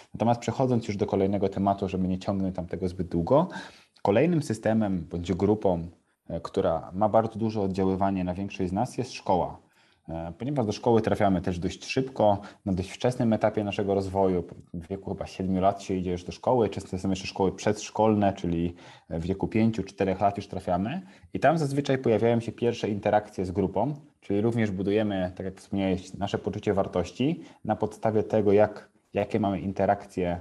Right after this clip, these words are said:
z innymi dziećmi w naszej grupie,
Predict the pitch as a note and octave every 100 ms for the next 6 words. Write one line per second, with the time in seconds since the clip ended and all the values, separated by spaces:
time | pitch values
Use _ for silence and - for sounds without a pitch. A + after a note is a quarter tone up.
0 | - _ _ - F2+ F2+ - G2+ G2+ A2+
1 | A#2+ A2 F#2+ F#2 - - F2+ A2 A2+ F#2
2 | F2+ F2+ G2 F#2+ E2+ F2+ A2 C3+